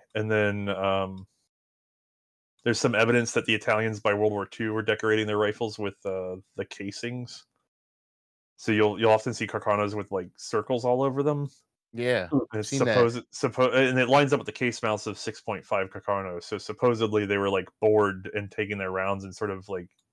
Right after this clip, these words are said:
Speaker 1: when they'd fire them, they'd take the hot casing and just sort of stick it into the wood to make patterns.
Speaker 3: Okay, I have a Greek Mannlicher with a bunch of circle all over the stock. I was wondering about that.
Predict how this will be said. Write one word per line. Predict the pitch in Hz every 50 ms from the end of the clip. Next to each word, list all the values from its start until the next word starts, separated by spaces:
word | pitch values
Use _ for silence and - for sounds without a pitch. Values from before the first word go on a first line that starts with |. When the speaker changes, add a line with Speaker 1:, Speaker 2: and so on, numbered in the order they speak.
| _ _ _ -
Speaker 1:
when | 107 101
they'd | 98 92 -
fire | - 107 104 101 101
them, | 101 101 95
they'd | 98 95 98
take | - 113 95 -
the | 98
hot | - 107 104 98 - - _ -
casing | - - 107 101 - - 104 101
and | 98 95
just | 98 95 -
sort | - 101
of | 95
stick | - - - 107 -
it | 104 104
into | 101 98
the | 95 95
wood | 98 104 101 98
to | 104
make | 104 104 104 - -
patterns. | - 107 104 104 104 104 107 - - _ _ _ _ _ -
Speaker 3:
Okay, | 185 220 226 - 131 113 110
I | 120
have | 160 156 147
a | 120 107
Greek | 101 - 127 131 135 127
Mannlicher | - 113 113 123 139 135 117 104 - 107 101
with | 101 92 -
a |
bunch | - - 104 98 -
of | -
circle | - - 113 104 - 107 101 95
all | 92 90 98 101
over | 98 95 101
the | 95
stock. | 92 - - 107 92 90 95 - -
I | 101
was | 101 101
wondering | 104 113 123 123 113 95
about | 82 - - - -
that. | - - - -